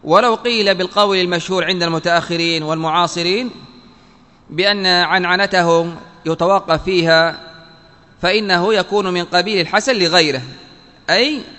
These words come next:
قوله ينزل، إثبات صفة النزول، ينزل الله إلى السماء الدنيا، أي هذا اللفظ، وهو الشاهد من ذكر الإمام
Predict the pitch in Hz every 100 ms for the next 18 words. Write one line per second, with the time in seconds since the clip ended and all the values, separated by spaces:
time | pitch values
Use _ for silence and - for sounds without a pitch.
0 | - 214 196 190 214 208 254 170 151 131
1 | 110 - - - - 156 160 196 233 214
2 | 208 202 180 175 160 156 220 185 175 165
3 | 190 180 185 285 254 - - - - -
4 | - 170 165 180 180 208 175 143 180 170
5 | 135 - - - 151 170 190 175 170 208
6 | 247 180 175 170 - 190 180 170 170 180
7 | 190 180 180 175 180 156